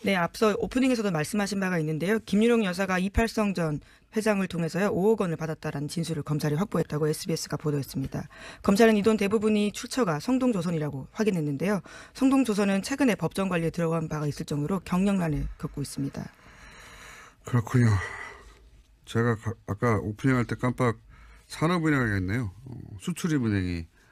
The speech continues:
Speaker 2: 삼조 정도를 돈을 투입했습니다. 어, 정정하고요. 어, 그리고 또 다스에서도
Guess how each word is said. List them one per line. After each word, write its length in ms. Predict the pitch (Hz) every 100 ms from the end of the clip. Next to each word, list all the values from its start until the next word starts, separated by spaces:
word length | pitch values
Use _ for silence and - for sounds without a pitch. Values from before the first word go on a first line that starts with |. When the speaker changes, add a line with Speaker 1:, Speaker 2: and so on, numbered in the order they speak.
| _ _ _ -
Speaker 2:
삼조 340 | - 127 123
정도를 540 | 104 95 90 87 85 85 - - - - _ _ -
돈을 180 | 98
투입했습니다. 580 | 90 98 87 - 85 80
어, 220 | 78 113 143 117 101 90
정정하고요. 720 | - 98 90 85 76 71 139 - - - - - - - - - - - - - _ - -
어, 500 | 123 123 123 123 120 107 - _ - _
그리고 320 | - 147 175 180
또 400 | - 185 180 127 98
다스에서도 1120 | - 151 - 208 202 202 180 185 180 170 107